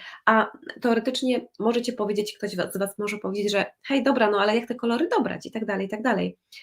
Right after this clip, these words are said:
I słuchajcie, to jest naprawdę czasem bardzo proste, dlatego że, em, nawet jak sobie wejdziecie, em, nie wiem, na stronę Adobe, e, przykładowo,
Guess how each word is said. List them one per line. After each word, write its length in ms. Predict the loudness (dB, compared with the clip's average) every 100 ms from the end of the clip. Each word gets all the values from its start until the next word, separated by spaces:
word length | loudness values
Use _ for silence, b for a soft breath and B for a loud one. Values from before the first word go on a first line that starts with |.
| B -10
I 100 | -6
słuchajcie, 480 | -4 -4 -2 -4 -6 _ _ _ _ -20 -6
to 80 | -2
jest 40 | 4
naprawdę 380 | 6 6 4
czasem 300 | 4 6 6
bardzo 220 | 4 2 0
proste, 220 | 0 0
dlatego 320 | 0 2 2
że, 200 | 2 0 B B B B
em, 360 | -2 -2 -4 -4
nawet 520 | -2 2 2 2 0
jak 140 | 0 0
sobie 180 | 0 2
wejdziecie, 640 | 2 0 0 0 0 -2 -10 _ -6
em, 560 | -4 -2 -2 -2 -2
nie 120 | -2
wiem, 180 | -2 -4 -4
na 100 | -2
stronę 400 | 0 2 2 -2 -10 -18 _
Adobe, 480 | 0 2 2 2 0 -4 _ _
e, 80 | -10
przykładowo, 560 | -8 -4 -2 0 0